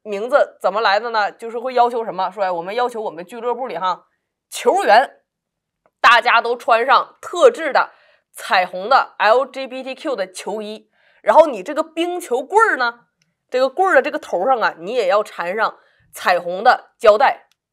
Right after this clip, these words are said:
啊。所以呢，球员们就需要穿上这样的一身衣服上场来做热身的训练。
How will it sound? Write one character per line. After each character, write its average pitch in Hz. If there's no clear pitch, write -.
啊。 -
所 -
以 220
呢， 214
球 220
员 202
们 226
就 262
需 269
要 285
穿 285
上 302
这 339
样 277
的 220
一 269
身 226
衣 220
服 208
上 330
场 -
来 175
做 262
热 294
身 208
的 196
训 170
练。 185